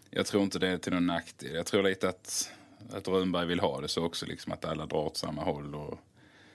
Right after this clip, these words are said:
inte någon sån här utstickande stjärnor på något vis, utan han, han gillar ju det här liksom kollektivet. Eh, så att, nej, jag tror inte det spelar någon roll. Jag tror, han kommer att göra sina, ja, jag vet inte hur många, men väldigt många poäng antagligen.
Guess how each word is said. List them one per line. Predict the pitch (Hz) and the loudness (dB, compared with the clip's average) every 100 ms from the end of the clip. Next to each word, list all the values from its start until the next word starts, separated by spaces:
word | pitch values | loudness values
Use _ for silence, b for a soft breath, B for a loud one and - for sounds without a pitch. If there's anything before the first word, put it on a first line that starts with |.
| B B - | B B -4
inte | - - | -4 0
någon | 87 82 | 0 2
sån | 95 | 2
här | 85 82 | 2 0
utstickande | 76 - - 85 - 85 | 0 -2 -2 -6 -2 -2
stjärnor | - 87 85 80 | 2 2 4 2
på | 76 | 0
något | 85 80 | -4 -2
vis, | 85 78 - | -2 -2 -4
utan | 80 - 80 | -4 -6 -4
han, | 90 80 78 | -2 -2 0
han | 92 | 2
gillar | 90 87 | 4 4
ju | 78 | 2
det | 82 | 2
här | 85 | 0
liksom | 80 - | 0 -4
kollektivet. | - 78 78 - 78 69 - - - | -2 -2 0 -4 -4 -6 -12 -12 -10
Eh, | - - | -8 -8
så | - 92 | -4 -4
att, | - - | -4 -6
nej, | 73 92 95 90 - | 0 4 4 0 0
jag | 98 | 0
tror | 90 98 | 4 4
inte | 92 - | 2 0
det | 82 | -4
spelar | - 71 | -4 -4
någon | 76 | -2
roll. | 76 71 - | -2 -4 -6
Jag | - | -10
tror, | - - - _ - | -10 -14 -18 _ -2
han | 110 | 0
kommer | 98 98 95 | 2 4 4
att | |
göra | 98 90 | 4 2
sina, | - 85 85 - - _ | 2 -2 -2 -4 -16 _
ja, | - 90 - - | -14 -12 -12 -12
jag | 92 | -8
vet | 85 | -4
inte | 85 | -2
hur | - | -2
många, | 82 82 80 | 0 2 0
men | 78 - - | 0 -4 -2
väldigt | 92 92 82 | 2 2 4
många | 92 87 | 2 2
poäng | - 82 - - | 0 -2 -4 -6
antagligen. | 85 82 82 87 | -2 -2 -2 -8